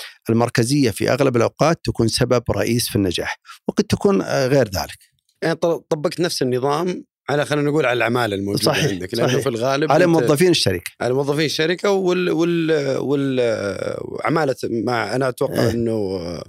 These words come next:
Speaker 1: جزء كبير عندك أنت أداء، أنت مصانع تصنيع.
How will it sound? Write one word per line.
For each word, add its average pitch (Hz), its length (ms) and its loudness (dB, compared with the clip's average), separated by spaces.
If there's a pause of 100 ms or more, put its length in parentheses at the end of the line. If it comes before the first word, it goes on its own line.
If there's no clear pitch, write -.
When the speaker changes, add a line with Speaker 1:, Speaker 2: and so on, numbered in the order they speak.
(100)
Speaker 1:
جزء 190 180 2
كبير 160 340 2
عندك 165 300 2
أنت 151 140 2
أداء، 147 360 4
أنت 113 140 -2
مصانع 127 360 2
تصنيع. 110 360 -2